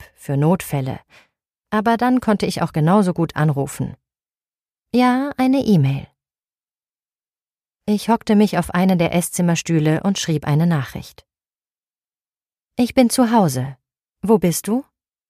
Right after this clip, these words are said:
Und mehr noch, „Wo ist mein Essen? Und meine Brause?“ G. Ich klickte auf Senden,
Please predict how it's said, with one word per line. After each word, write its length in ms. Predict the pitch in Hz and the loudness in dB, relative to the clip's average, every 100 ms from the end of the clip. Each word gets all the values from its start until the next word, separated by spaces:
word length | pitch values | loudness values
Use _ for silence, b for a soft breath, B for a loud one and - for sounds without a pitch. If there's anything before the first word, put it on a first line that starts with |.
| _ | _
Und 260 | 185 190 - | 0 2 4
mehr 220 | 190 180 | 4 6
noch, 280 | 170 156 - B B B _ | 4 2 -2 B B B _
„Wo 280 | 165 196 175 | 0 2 2
ist 260 | 170 160 - | 0 -2 -2
mein 220 | 143 143 | -2 -2
Essen? 480 | 233 233 - 123 - _ _ _ _ - | -4 -4 -6 -8 -10 _ _ _ _ -2
Und 260 | 185 160 - | 0 2 0
meine 280 | 143 135 | 0 0
Brause?“ 680 | 120 131 185 262 139 127 143 _ _ _ _ _ _ _ _ - | -2 -2 0 0 0 -4 -6 _ _ _ _ _ _ _ _ -4
G. 280 | 214 160 - _ _ _ _ _ _ _ _ _ _ _ _ _ _ _ _ _ _ _ _ _ _ _ _ _ _ _ _ _ _ _ _ _ _ | 0 0 -4 _ _ _ _ _ _ _ _ _ _ _ _ _ _ _ _ _ _ _ _ _ _ _ _ _ _ _ _ _ _ _ _ _ _
Ich 200 | 220 220 - | -4 -4 -2
klickte 360 | 214 - 208 | -2 0 -2
auf 120 | 175 - | -2 0
Senden, 520 | 156 151 - 131 | 2 2 0 -6